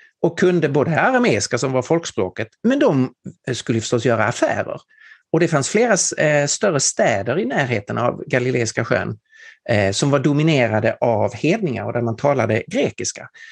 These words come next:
Och, och det här vet ju vi som har rest, att, eh, eh, när det, om det handlar om försäljning så är det ju jättemånga som är tvåspråkiga, om det hjälper till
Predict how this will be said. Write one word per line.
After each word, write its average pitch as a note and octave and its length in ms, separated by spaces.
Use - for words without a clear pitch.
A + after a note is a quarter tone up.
Och, A3+ 140
och G#3 140
det G#3 80
här F3+ 100
vet G3 220
ju F#3 60
vi F3 100
som D#3+ 140
har D#3 100
rest, C3 520
att, B2+ 460
eh, A#2 300
eh, A2 460
när C#3 220
det, C3 320
om D3 140
det D3+ 60
handlar D#3+ 280
om D3+ 120
försäljning A#2 600
så - 200
är F3+ 100
det E3 60
ju D#3+ 120
jättemånga C3+ 640
som B3+ 160
är A3 60
tvåspråkiga, G#2+ 880
om D#3 220
det D3+ 240
hjälper A#2+ 440
till C3 520